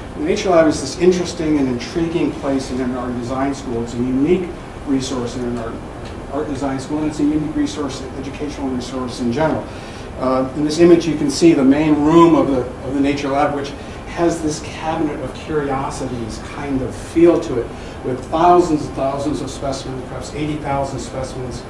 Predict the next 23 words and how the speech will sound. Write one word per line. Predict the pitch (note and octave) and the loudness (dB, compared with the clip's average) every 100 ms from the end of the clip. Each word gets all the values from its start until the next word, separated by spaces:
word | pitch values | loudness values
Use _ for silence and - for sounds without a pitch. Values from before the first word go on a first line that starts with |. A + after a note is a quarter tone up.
| - - - | -12 -12 -8
now. | C3+ C3 C3 C3 - - - | -2 -2 -2 -4 -8 -12 -8
Uh, | B2 B2 A#2 | -4 -2 -2
it's | - - - C#3 | -6 -10 -12 -6
been | C#3 C#3+ C3+ | -4 -2 -2
in | |
existence | A#2+ D3 C#3+ C3+ C3+ | -4 -6 -8 -6 -6
since, | - - B2+ B2 | -6 -8 -8 -8
uh, | C3+ - - - A2+ | -10 -10 -10 -10 -8
nineteen | B2 C3+ - C#3 B2+ A#2 | -6 -6 -8 -8 -8 -8
thirty-seven, | D3+ C3+ A#2+ - C#3 C#3 D#3+ - - - - - | -8 -8 -8 -8 -6 -4 -6 -8 -12 -14 -12 -8
and | C#3+ C#3+ C#3+ C#3+ C3+ - D#3 | -4 -2 -2 -2 -4 -4 2
it | D#3 | 2
serves | - - - - - F3 F3 E3 | 2 -6 -8 -8 0 4 4 4
as | D#3+ D#3+ | -2 -4
a | |
source | - F3 E3+ | 0 2 2
of | E3+ | 6
inspiration | F3 - E3 E3 F3 - - - | 6 6 0 4 4 4 -6 -6
for | C3 | -8
art | C3+ | -6
and | C3+ | -6
design | B2+ C3+ C3+ B2 | -8 -6 -4 -6
students. | - F3 D#3 - - | -2 4 4 2 -8